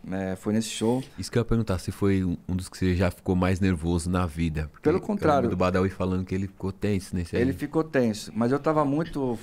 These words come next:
Speaker 1: meu, eu tava muito bem nesse dia, cara. É, a gente foi um dia anterior, pra, na quarta-feira, pro Rio.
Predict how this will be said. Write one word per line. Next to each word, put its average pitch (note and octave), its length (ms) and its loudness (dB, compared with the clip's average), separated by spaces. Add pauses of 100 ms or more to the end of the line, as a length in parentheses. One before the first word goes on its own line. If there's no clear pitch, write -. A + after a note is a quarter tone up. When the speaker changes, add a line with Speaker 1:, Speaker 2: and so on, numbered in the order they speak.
(260)
Speaker 1:
meu, B2+ 160 0
eu A#2 60 2
tava B2 240 0
muito C3+ 220 -2
bem G#2+ 180 2
nesse G2+ 180 -6
dia, F2+ 200 -6
cara. F#2 260 -6 (600)
É, F#2+ 480 -2
a F2+ 40 -4
gente A#2 380 -4
foi - 280 -2
um C3+ 80 2
dia C3+ 120 0
anterior, C#3 500 2
pra, A2+ 360 -2
na G#2+ 100 -4
quarta-feira, C3 440 -4
pro A2+ 140 -6
Rio. G#2+ 300 0